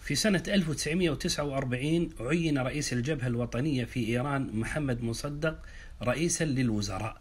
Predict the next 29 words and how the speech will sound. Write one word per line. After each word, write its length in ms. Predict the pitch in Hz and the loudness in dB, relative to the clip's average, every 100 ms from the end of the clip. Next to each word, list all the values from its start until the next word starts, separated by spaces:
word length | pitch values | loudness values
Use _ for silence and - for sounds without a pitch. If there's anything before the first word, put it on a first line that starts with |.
| - - - | -16 -16 -8
وكان 340 | 107 - 165 160 | -6 0 2 2
قد 300 | 156 127 123 | 2 -2 -2
خرج 380 | - 160 143 131 | 0 2 2 2
من 120 | 120 | 0
رحم 320 | 127 143 113 | -2 -2 -2
الشعب، 340 | 104 - 113 | -2 -2 -2
ولذلك 520 | 101 110 131 135 123 123 | -2 -2 -2 -2 -2 -4
عنده 420 | 135 139 135 113 | -2 -2 -2 -4
تأييد 480 | - 101 135 139 123 | -4 -2 -2 0 -2
شعبي 540 | - 107 127 147 127 | -2 -4 -4 -2 -2
كبير 400 | 120 123 151 131 | -2 -2 0 0
جدًا. 560 | 117 104 127 104 101 87 - - - - | 0 0 -2 -2 -4 -6 -12 -16 -12 -8
وكان 400 | 104 143 143 143 | -4 -2 2 2
من 200 | 139 127 | 4 4
جملة 320 | 139 208 180 - | 4 2 0 -2
القرارات 600 | 135 - 127 127 160 - | -4 -2 0 0 0 -2
المصيرية 680 | 123 117 - 110 131 135 - | -2 -2 -2 -2 -2 -2 -4
التي 280 | 98 101 - | -6 -6 -8
اتخذها 460 | - 151 147 127 | -6 -4 -2 -2
محمد 440 | 104 98 147 135 110 | -2 -4 -2 -2 -2
مصدق 460 | 104 139 156 160 - | -4 -4 -4 -6 -6
تأميم 400 | - 117 123 151 | -8 -4 0 0
البترول، 560 | 117 98 98 117 123 87 - - - - | 0 -4 -6 -4 -2 -4 -10 -14 -12 -2
يعني 520 | 110 131 127 123 85 | 0 2 0 0 0
أن 80 | 120 | 0
يكون 400 | 110 - 143 123 | 0 -2 0 0
البترول 480 | 104 107 - 135 131 | -2 -4 -4 -2 0
بيد 360 | 104 101 127 | 0 0 0
الإيرانيين، 760 | 104 90 98 101 98 101 135 | -2 -4 -4 -4 -2 0 2